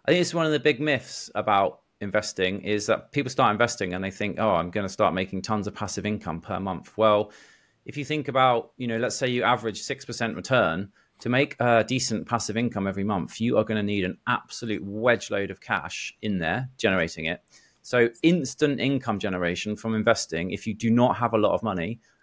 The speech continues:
like when I started investing, it's not great. Like, you know, the, <laughs> it's, it's not, you know, six percent of a hundred pounds is not gonna pay any kind of bill.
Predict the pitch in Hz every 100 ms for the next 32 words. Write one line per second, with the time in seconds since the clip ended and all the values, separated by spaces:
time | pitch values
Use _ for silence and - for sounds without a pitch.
0 | - 95 - 101 107 107 95 78 85 90
1 | - 80 90 - _ _ _ _ 117 -
2 | 151 - 117 117 85 85 92 95 - _
3 | - 107 90 98 117 - 95 98 - -
4 | - - - 139 117 - 120 95 107 -
5 | 127 - - 123 110 92 90 - - 113
6 | 101 - 110 82 92 - - - _ -
7 | 92 87 98 117 107 101 98 104 98 92
8 | 104 98 92 87 110 73 80